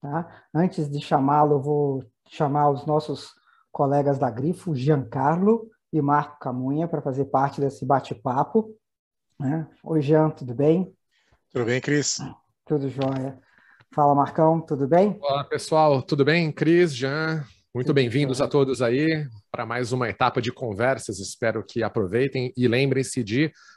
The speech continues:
Speaker 3: mandar dúvidas aí pelo chat via YouTube. Estamos aí prontos pra atender a todas as dúvidas com o nosso colega Leandro Miranda.
Speaker 1: Muito
Speaker 2: Pegando o
Speaker 1: legal.
Speaker 2: gancho, né, Cris? Hoje é o fechamento da primeira temporada, né?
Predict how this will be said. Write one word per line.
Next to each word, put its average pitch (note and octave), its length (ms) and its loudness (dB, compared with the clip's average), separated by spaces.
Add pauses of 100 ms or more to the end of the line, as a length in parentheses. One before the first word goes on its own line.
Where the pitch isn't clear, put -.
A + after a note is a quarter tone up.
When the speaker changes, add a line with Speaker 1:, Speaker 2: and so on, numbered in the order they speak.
Speaker 3:
mandar C3+ 300 2
dúvidas C3+ 400 4
aí B2+ 180 2
pelo B2 240 -2
chat - 640 -8 (220)
via A#2+ 300 0
YouTube. D#3 560 0
Estamos B2 420 -8
aí G#2+ 160 2
prontos A#2+ 640 -6
pra F#2+ 420 -6
atender G#2+ 600 -4 (340)
a G2 140 -6
todas A2+ 320 -4
as F2+ 160 -6
dúvidas A#2+ 540 0
com A#2 140 -10
o - 20 -6
nosso A2 260 -8
colega G#2+ 340 -2
Leandro A2 360 -2
Miranda. G#2+ 500 -4 (640)
Speaker 1:
Muito B3+ 240 -8
Speaker 2:
Pegando D#3+ 240 2
o - 40 4
Speaker 1:
legal. C3+ 160 2
Speaker 2:
gancho, D#3 180 -4
né, D#3+ 100 -2
Cris? A#2+ 340 -6
Hoje C#3 300 -2
é F3 80 4
o E3+ 60 2
fechamento D3+ 480 -2
da E3 40 0
primeira D#3 280 0
temporada, B2 580 0
né? C#3+ 160 -4